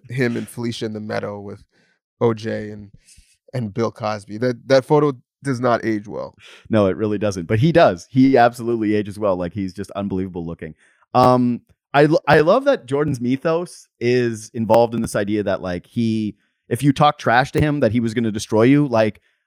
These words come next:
Speaker 2: I think the whole point is that Michael was gonna find anything to destroy you. And so, like, all these results would have happened essentially without the input from other people. I just, I do love that so much of the doc is like, "And then this person said one thing." It's like,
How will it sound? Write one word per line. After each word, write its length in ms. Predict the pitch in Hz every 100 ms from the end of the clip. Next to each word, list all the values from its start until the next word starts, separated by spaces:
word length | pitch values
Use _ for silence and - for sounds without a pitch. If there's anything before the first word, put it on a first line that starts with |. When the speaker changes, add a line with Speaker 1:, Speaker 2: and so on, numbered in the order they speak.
| -
Speaker 2:
I 80 | 202
think 400 | 240 285 - -
the 140 | 160
whole 220 | 165 196 190
point 260 | 190 180
is 80 | 143
that 140 | 143
Michael 240 | 135 151 151
was 140 | 135
gonna 160 | 127 123
find 280 | 131 123 117
anything 420 | 113 151 165 185
to 80 | 180
destroy 300 | 175 - 196
you. 280 | 208 226 -
And 160 | 139
so, 440 | 139 151 143 135 123 _ _ -
like, 160 | 143 -
all 180 | 170 214
these 200 | 226 185
results 420 | 147 160 156 -
would 100 | 143
have 120 | 120
happened 360 | 123 135 135 113
essentially 500 | - 120 117 113 107
without 600 | 110 104 120 120 - - _ _ -
the 120 | 123
input 340 | 127 135 131
from 140 | 131 117
other 180 | 107
people. 480 | 104 120 - 76 - _ _ _
I 120 | - 131
just, 180 | 139 -
I 100 | 143
do 160 | 143 165
love 300 | 151 147 135
that 180 | 127
so 180 | - 143
much 220 | 135 127
of 80 | 127
the 80 | 113
doc 240 | 117 120
is 100 | 120
like, 160 | 101 92
"And 120 | 110
then 100 | 135
this 140 | 139 -
person 360 | 139 131 123
said 200 | - 127
one 180 | 120 117
thing." 160 | 131 120
It's 120 | 135
like, 180 | 131